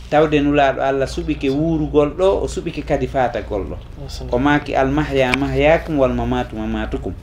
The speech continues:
Speaker 1: Nde nokkure ɗo ɗen, ko ɗo ɗen mi wuuri. Gurdam an ɗam woni gurdam moɗon, mayde anden kadi ko ka moɗon ɗo wonata. Haray ɗum ɗon ko teddungal molanangal. Ko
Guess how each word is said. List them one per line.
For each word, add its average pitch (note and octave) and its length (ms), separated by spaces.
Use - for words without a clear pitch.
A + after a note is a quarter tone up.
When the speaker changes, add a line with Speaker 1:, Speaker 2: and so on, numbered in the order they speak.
Speaker 1:
Nde C#3 300
nokkure D3 540
ɗo D3 160
ɗen, C3 200
ko B2+ 140
ɗo C#3+ 200
ɗen D3+ 300
mi B2 200
wuuri. C#3+ 420
Gurdam C#3+ 480
an D3 180
ɗam B2+ 200
woni C#3+ 280
gurdam D3+ 460
moɗon, F3+ 400
mayde D3 360
anden C3+ 380
kadi B2+ 200
ko A#2 120
ka A#2 140
moɗon A2+ 480
ɗo C3 220
wonata. A2+ 300
Haray B2+ 240
ɗum B2+ 180
ɗon A#2 180
ko B2 120
teddungal A#2+ 460
molanangal. G#2+ 680
Ko G2 80